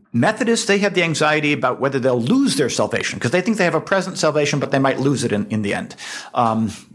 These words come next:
that's a different dis-, disagreement that Methodists and Calvinists have, and they've been having it for a couple hundred years. Luther's anxiety is, will I persevere in the faith when I don't have any promise of, of that? But I can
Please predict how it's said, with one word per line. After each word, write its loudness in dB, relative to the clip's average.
that's 0
a 2
different -4
dis-, 0
disagreement 2
that 0
Methodists 0
and 2
Calvinists 0
have, 2
and 0
they've 0
been -4
having -2
it -4
for -4
a -4
couple -4
hundred -4
years. -8
Luther's 4
anxiety 2
is, 0
will 2
I 2
persevere 0
in 2
the 0
faith -6
when 0
I 4
don't 0
have 0
any 2
promise -4
of, -6
of -4
that? -8
But 2
I 2
can 2